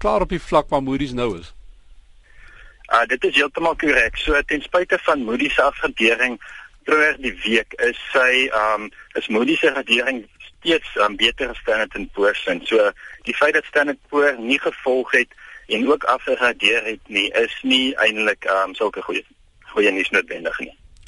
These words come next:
Speaker 1: En met Moody's se besluit, wat maak jy daarvan? Eh, almal dit, is half onkant betrap daardeur.
Speaker 2: Ja, dit is so. En ek,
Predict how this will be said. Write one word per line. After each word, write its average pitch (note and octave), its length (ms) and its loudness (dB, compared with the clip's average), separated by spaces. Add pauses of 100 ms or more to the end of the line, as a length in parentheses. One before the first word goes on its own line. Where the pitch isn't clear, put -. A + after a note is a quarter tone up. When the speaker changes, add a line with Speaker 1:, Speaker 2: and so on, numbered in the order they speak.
(240)
Speaker 1:
En C#3 80 -6
met C#3 100 -2
Moody's D#3+ 320 0
se G#3 80 -2
besluit, G3+ 360 0
wat D3+ 160 0
maak B2+ 320 2
jy C3+ 120 -2
daarvan? G#2 640 -4
Eh, G#2+ 180 -2 (320)
almal F3 340 -2 (140)
dit, F3+ 220 -8 (480)
is C3+ 160 -8
half C3 260 0
onkant E3 400 -4
betrap A2 360 -4
daardeur. E2+ 340 -8 (1200)
Speaker 2:
Ja, E3 260 2
dit E3 180 -2
is F#3+ 180 -2
so. E3 100 0
En C#3+ 440 2
ek, C#3+ 200 0